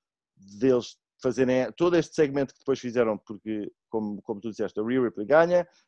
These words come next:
a Raquel Gonzalez, quando o combate, obviamente, já acabou, já se pode aproximar do ringue, mete-se lá no meio e há aquela, tipo, aquele spot clássico de toda a gente a segurar as duas e as duas a quererem,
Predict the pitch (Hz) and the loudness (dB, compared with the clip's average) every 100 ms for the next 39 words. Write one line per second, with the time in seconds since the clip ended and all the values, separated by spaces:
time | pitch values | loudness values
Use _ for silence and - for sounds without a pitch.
0 | _ 120 120 139 127 123 127 110 - 117 | _ -6 2 2 2 4 4 4 0 -6
1 | 110 92 110 110 104 _ _ _ 101 95 | -8 -8 0 0 0 _ _ _ -10 -6
2 | 107 - _ 104 110 104 113 110 90 - | -8 -10 _ -6 -4 -4 -4 -2 -2 -2
3 | 90 - 110 92 95 104 104 107 107 98 | -6 -4 -4 -2 -4 -6 -8 -6 -6 -4
4 | 165 180 - _ _ - 131 - 131 127 | -6 -6 -10 _ _ -2 -2 -2 2 2
5 | 127 156 165 147 131 139 127 120 131 - | 4 4 6 6 4 4 4 4 0 -6
6 | 113 - _ - 127 113 - - 139 - | -10 -10 _ -2 -2 -2 -8 2 2 2
7 | - _ 131 127 - 120 - 127 120 110 | -14 _ 0 0 -2 -12 -8 -2 0 -2
8 | 107 113 - 120 117 107 98 120 113 104 | -4 -8 -4 0 2 0 -4 -4 -2 -4
9 | 98 110 110 101 104 107 104 101 | -8 -6 -6 -6 -8 -4 -4 -6